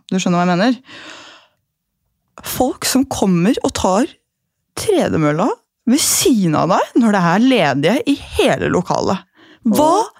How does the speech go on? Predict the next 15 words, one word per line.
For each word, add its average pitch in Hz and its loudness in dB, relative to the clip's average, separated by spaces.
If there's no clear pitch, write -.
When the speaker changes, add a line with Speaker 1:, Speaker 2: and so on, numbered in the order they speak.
Speaker 1:
tenker 240 0
dere 165 2
med? 202 0
Speaker 2:
Det 269 -4
gjør 311 -2
jeg. 254 -2
Speaker 1:
Ja. 220 0
Speaker 2:
Ja, 294 0
men 294 2
fordi 285 -2
at 285 -4
jeg 285 0
har 294 2
en 247 0
favoritt-trenemølle. 247 0